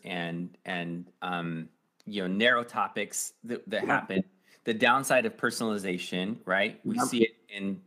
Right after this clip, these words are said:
Speaker 1: in, in political science. We, you and I have talked before about, um, the, the whole notion of, uh,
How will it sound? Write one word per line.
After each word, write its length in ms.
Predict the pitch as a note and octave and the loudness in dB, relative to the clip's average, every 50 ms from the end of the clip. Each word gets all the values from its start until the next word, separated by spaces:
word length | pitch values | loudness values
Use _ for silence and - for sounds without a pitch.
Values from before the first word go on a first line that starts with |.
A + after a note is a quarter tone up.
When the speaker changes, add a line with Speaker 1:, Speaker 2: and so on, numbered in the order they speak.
| _ - | _ -4
Speaker 1:
in, 220 | A2+ G#2+ G2+ G2+ | -4 -2 -2 -4
in 380 | G2 - G2+ G#2 G2+ G2 F#2+ F2+ - | -4 -4 -4 -4 -2 -4 -4 -6 -6
political 360 | - C#3+ C3+ C3+ C3 - C3 | -2 0 0 0 0 0 -2
science. 400 | A#2 - A#2 F#2+ F#2+ F#2+ G2 F#2+ - | -2 0 0 0 0 0 -2 -4 -4
We, 120 | G#2 A#2 | -6 -4
you 180 | - G#2+ A2+ A#2+ | -2 0 0 2
and 80 | A2+ | 4
I 80 | G#2+ G#2 | 6 4
have 120 | G#2 - | 4 4
talked 320 | - A2+ G2+ G2 - - - | 2 2 2 2 0 -4 -8
before 340 | - G#2 - - A2 G2+ G2 | -8 -8 -4 -2 2 2 4
about, 320 | F#2+ F#2 F#2 F2+ - - - - - - - - - - - - | 4 6 6 4 4 2 -4 -18 -20 -20 -20 -20 -20 -14 -4 0
um, 460 | F#2 F#2 F2+ F2+ F2+ F2+ F2+ F2 E2+ - _ _ _ _ _ _ _ _ _ _ _ - - - | 2 2 2 2 0 -2 -4 -6 -8 -12 _ _ _ _ _ _ _ _ _ _ _ -16 -16 -12
the, 200 | A2 A2+ A2+ A#2+ - - | -4 -2 -2 -2 0 0
the 100 | A#2+ A2+ | -4 -2
whole 220 | - A#2+ A2+ A2+ | -2 0 0 2
notion 420 | A2 G#2+ G#2 G#2 G2+ - - G#2 F#2+ | 2 2 0 -2 -4 -6 -6 -6 -4
of, 260 | F#2 F2+ F2 F2 - - - | -4 -4 -6 -6 -10 -10 -8
uh, 300 | - F2+ F2 E2+ E2+ E2 | -6 -4 -4 -6 -6 -10